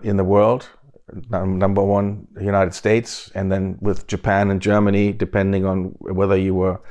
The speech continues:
you know, going into consoles and, and, uh, you know, or P C games,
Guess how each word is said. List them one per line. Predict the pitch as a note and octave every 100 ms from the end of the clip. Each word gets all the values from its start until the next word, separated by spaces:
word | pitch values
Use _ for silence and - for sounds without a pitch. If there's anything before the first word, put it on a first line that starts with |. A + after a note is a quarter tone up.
| - - - -
you | G2+
know, | F#2 F#2+ -
going | G#2 G2+ G2
into | F#2+ F#2+ G2+ F#2+ F#2+ F2+
consoles | G#2+ G2+ A2+ G#2 G2+ G2
and, | F#2 F2+ F#2
and, | F#2 F#2 F2+ F#2+
uh, | F#2 F#2 F#2
you | G2+
know, | F2+ F#2 F#2
or | F#2 F2+ F2+ F#2 - -
P | - G2
C | - A2+
games, | G2+ G2 G2+ - -